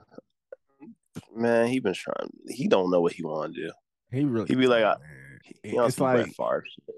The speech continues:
Speaker 2: yeah, like, he wanna retire, but he don't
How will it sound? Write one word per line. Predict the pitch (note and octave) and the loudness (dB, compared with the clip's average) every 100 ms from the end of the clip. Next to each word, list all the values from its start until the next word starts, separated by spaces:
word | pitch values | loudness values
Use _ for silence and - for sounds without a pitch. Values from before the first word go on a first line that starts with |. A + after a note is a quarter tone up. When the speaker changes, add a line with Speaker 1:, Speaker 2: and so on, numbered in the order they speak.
| - - | -18 -10
Speaker 2:
yeah, | A2 A2+ G#2 G2 | -4 -2 -2 -4
like, | F2+ F2+ E2 - _ - | -4 -6 -10 -16 _ -6
he | B2 D3+ | 2 2
wanna | D#3+ D3 B2+ | 4 2 0
retire, | B2 C3+ B2+ B2 B2 | 0 -2 0 0 0
but | A#2 G#2 F#2+ F#2 - _ _ _ _ _ _ _ _ _ _ _ _ _ - - | -2 -6 -6 -10 -14 _ _ _ _ _ _ _ _ _ _ _ _ _ -20 -10
he | B2 A2 | -6 -6
don't | F2+ E2 D2 | -6 -12 -14